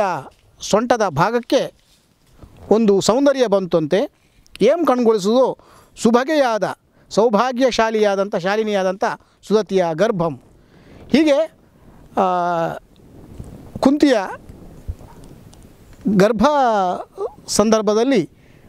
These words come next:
ಆಕೆ ಹೇಗೆ ಕಾಣಿಸ್ತಿದ್ದಳು ಎನ್ನುವುದನ್ನು ಪಂಪ ವರ್ಣಿಸ್ತಾನೆ. ಅಂದರೆ ಒಡ್ಯಾಣವನ್ನು ಕೂಡ ಕಟ್ಟುವುದಕ್ಕೆ ಸಾಧ್ಯವಾಗದಷ್ಟು ದೊಡ್ಡದಾಗಿ ಆಕೆಯ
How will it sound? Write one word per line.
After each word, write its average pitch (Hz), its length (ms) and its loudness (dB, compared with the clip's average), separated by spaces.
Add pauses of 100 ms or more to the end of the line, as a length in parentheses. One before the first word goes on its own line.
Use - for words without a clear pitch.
ಆಕೆ 190 220 0
ಹೇಗೆ 269 220 2
ಕಾಣಿಸ್ತಿದ್ದಳು 180 680 0 (760)
ಎನ್ನುವುದನ್ನು 180 420 2
ಪಂಪ 180 260 0 (260)
ವರ್ಣಿಸ್ತಾನೆ. 175 400 0
ಅಂದರೆ 226 280 -2 (680)
ಒಡ್ಯಾಣವನ್ನು 277 600 2
ಕೂಡ 277 200 0
ಕಟ್ಟುವುದಕ್ಕೆ 220 540 -2
ಸಾಧ್ಯವಾಗದಷ್ಟು 196 1040 -2 (1600)
ದೊಡ್ಡದಾಗಿ 214 540 2
ಆಕೆಯ 180 400 0